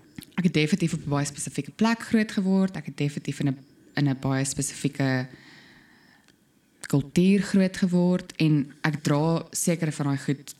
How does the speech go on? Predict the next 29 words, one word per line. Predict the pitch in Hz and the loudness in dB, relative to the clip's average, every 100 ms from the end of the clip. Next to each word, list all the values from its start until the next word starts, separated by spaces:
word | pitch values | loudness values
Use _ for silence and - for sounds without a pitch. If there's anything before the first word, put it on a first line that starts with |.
| - | -6
definitief | 135 135 - 131 | -4 -4 -6 -4
saam | - 147 139 | -2 0 0
met | 135 | 0
my. | 123 101 73 139 160 - - - - _ | -4 -4 -4 -2 -4 -8 -20 -20 -20 _
Ehm, | 120 127 123 117 | -2 0 0 -2
en | |
ek | 139 139 | -4 -4
waardeer | 135 - 147 165 202 151 | -6 0 2 4 2 -2
baie | 127 117 | -4 -6
van | 120 247 | -4 -4
die | 160 | -4
Afrikaanse | 131 135 127 127 - | -4 -6 -4 -4 -6
kultuur | - 123 117 117 | -10 -8 -8 -6
verskriklik. | - - - 151 - - - - - - - - - _ | -4 -4 -2 -4 -6 -8 -10 -10 -20 -20 -20 -20 -20 _
Ehm, | - 131 120 117 113 - - _ - - - _ _ _ _ - | -6 -4 -4 -4 -6 -10 -16 _ -20 -20 -20 _ _ _ _ 0
en | 139 120 - 156 | 2 2 0 -4
ek | - | 0
dink | 151 147 | 0 0
Afrikaanse | 139 165 156 151 143 147 | -2 -4 0 0 0 -4
kuns, | 139 135 | -6 -4
daar's | 135 - 156 | -6 -4 -4
ongelooflike | 147 139 127 147 254 - 131 - | -2 -2 0 2 2 0 -8 -8
Afrikaanse | 123 - 123 123 123 123 | -8 -8 -6 -4 -4 -6
kuns | - 110 - | -10 -10 -10
daar | - - | -10 -10
buite | - - - | -12 -10 -10
en | - - | -6 -2
ongelooflike | 139 - 135 139 139 - - | -2 -2 -2 -2 -4 -8 -6
skrywers | - 175 170 165 139 - | -6 -2 -2 -2 -2 -6